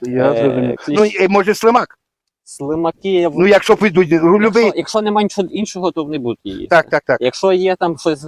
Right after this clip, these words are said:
Speaker 2: краще, то вони будуть їсти то, що так. Бо слимаки, вони полуничку їдять, а тут вона не є настільки вже й солодка, типу, як полуничка.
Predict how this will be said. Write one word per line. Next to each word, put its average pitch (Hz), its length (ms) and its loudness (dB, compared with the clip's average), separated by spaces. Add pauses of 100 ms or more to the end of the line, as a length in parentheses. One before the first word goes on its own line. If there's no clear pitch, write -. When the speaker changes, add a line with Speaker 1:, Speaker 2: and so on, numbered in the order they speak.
(160)
Speaker 2:
краще, 160 340 -2
то 123 120 -6
вони 123 180 -4
будуть 110 300 -6
їсти 107 260 -10
то, 104 100 -10
що - 140 -16
так. 110 200 -10
Бо 156 360 0
слимаки, 185 600 -2
вони 175 360 0
полуничку 170 640 -2
їдять, 160 500 0 (260)
а 139 80 -8
тут 202 180 -6
вона 190 260 0
не 180 280 2
є 180 160 2
настільки 147 360 -6
вже 127 120 -4
й 123 40 -6
солодка, 98 480 -10
типу, 107 260 -6
як 117 140 -2
полуничка. 123 580 -8